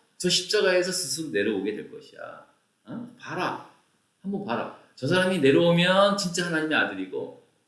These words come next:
못 내려오면 저건 그냥 인간이야." 라고 하는,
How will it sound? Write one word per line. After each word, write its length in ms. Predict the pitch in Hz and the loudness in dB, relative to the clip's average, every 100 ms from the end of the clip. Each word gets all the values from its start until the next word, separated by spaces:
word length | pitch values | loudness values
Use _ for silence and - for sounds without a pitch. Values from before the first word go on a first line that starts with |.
| _ | _
못 120 | 120 170 | 2 4
내려오면 680 | 196 202 165 143 151 202 | 8 8 8 6 6 4
저건 320 | 190 226 - - | 0 -2 -4 -4
그냥 240 | 113 240 | -4 -2
인간이야." 760 | 107 98 82 78 87 - - _ _ _ _ _ | -2 -2 -4 -4 -6 -8 -10 _ _ _ _ _
라고 240 | - 156 175 | -2 0 2
하는, 480 | 180 185 180 - | 0 0 -2 -6